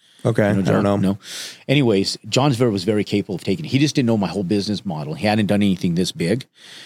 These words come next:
Speaker 2: but he knew, he knew that, he knew me. He knew that I was gonna make some money on it.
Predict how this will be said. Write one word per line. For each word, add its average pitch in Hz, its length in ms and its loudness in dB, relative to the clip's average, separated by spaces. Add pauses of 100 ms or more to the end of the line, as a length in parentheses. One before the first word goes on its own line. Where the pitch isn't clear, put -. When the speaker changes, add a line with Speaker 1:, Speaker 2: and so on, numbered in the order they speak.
(380)
Speaker 2:
but 107 100 0
he 139 180 2
knew, 139 380 4
he 143 240 0
knew 139 280 4
that, 117 180 2
he 131 160 0
knew 123 160 2
me. 104 260 2
He 92 200 -2
knew 113 180 4
that 104 100 4
I 95 100 2
was 92 120 0
gonna 95 100 -2
make 87 200 -2
some 82 120 -2
money 85 240 -2
on 98 180 0
it. 120 140 0